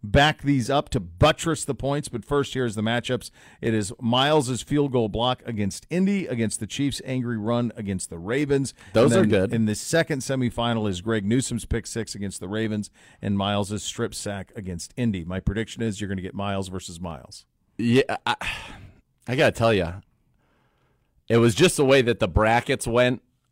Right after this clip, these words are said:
Speaker 2: because I really think the Final Four probably, although they got beaten, I mean, I c-,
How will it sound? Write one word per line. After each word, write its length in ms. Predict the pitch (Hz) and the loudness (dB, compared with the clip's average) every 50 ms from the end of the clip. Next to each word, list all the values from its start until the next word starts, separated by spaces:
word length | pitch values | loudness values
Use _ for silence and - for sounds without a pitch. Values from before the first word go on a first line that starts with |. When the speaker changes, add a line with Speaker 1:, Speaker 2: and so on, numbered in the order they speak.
| _ _ _ _ _ _ _ - - _ - 101 92 | _ _ _ _ _ _ _ -20 -20 _ -18 -6 -2
Speaker 2:
because 320 | - 117 - - 127 110 98 | 0 0 2 2 2 2 2
I 200 | - 120 123 135 | 4 4 6 6
really 200 | 135 139 131 110 | 6 6 4 4
think 160 | 110 117 90 | 2 0 -2
the 60 | 101 | -2
Final 340 | - - 117 113 110 104 92 | -2 0 2 2 2 0 -2
Four 260 | - - 107 107 101 | -2 -2 -2 -2 0
probably, 760 | - - 107 104 104 104 107 92 95 98 98 98 95 95 92 - _ _ _ - 80 - - | 2 2 4 4 4 2 0 -2 -2 0 0 0 -2 -2 -6 -10 _ _ _ -10 -8 -4 0
although 240 | 107 107 107 113 107 | 0 2 2 2 0
they 160 | 95 107 101 | 0 0 0
got 420 | 104 110 104 - - 87 76 76 | 0 -2 -2 -4 -6 -10 -8 -4
beaten, 340 | 82 117 139 - 101 98 101 - | -2 -2 -2 -2 -2 -6 -6 -4
I 80 | 107 | -2
mean, 120 | 110 117 117 | 0 2 2
I 80 | 131 147 | 2 0
c-, 140 | - - | -2 -4